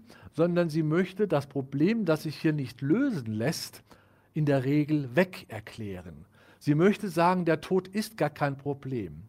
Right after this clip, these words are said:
Sie möchte sozusagen mit rationalen Argumenten den Tod vernichten und kommt in dieser Beziehung,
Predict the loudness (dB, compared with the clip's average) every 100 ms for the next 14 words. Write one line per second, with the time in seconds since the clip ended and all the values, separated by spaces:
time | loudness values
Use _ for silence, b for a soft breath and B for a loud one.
0 | -20 B B B 0 2 2 0 0 0
1 | -2 -8 -2 2 2 0 -6 B -4 0
2 | 2 2 4 2 4 2 2 0 -2 0
3 | 0 0 -2 -6 -6 -8 -8 -6 -6 0
4 | 2 2 0 -20 B 4 4 4 0 -10
5 | -16 -20 -20 B B -2 -2 -6 B B
6 | 4 4 2 0 2 4 2 0 -6 -2
7 | 2 2 0